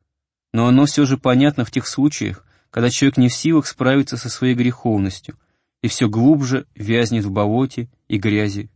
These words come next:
греха. Итак, смерть ужасна во всех отношениях,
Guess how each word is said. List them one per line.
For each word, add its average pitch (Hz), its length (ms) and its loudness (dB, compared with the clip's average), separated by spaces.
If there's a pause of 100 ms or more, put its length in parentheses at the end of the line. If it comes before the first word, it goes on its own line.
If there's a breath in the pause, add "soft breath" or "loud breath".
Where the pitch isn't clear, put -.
(180)
греха. 98 480 -6 (960)
Итак, 147 400 0 (140)
смерть 147 500 4
ужасна 139 500 2
во 123 120 0
всех - 260 -4
отношениях, 101 880 -4